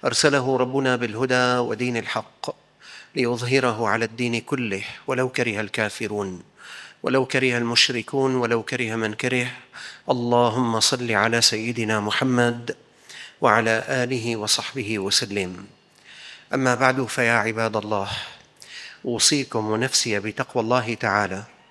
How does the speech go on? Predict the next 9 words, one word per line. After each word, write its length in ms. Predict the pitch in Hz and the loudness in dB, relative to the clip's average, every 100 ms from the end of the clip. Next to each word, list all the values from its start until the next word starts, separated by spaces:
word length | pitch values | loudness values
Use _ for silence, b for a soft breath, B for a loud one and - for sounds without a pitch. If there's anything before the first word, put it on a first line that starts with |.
| _ B B B B B B | _ B B B B B B
أذكركم 800 | 135 123 - 160 151 139 143 131 | 0 0 0 0 0 0 0 2
بأن 320 | 120 120 117 | 0 0 -2
تقوى 280 | 143 - 131 | -4 -2 -2
الله 180 | 120 127 | 0 -2
هي 220 | 113 113 | 0 -4
ترك 300 | - 127 - | -4 -6 -6
الحرام، 520 | 98 - 107 95 90 120 _ _ _ _ _ _ _ | -6 -4 -4 -6 -10 -18 _ _ _ _ _ _ _
وإتقان 520 | - 135 - 135 123 117 | -4 -4 0 2 2 0
الفرائض، 580 | - 120 113 110 98 | -2 0 2 2 -2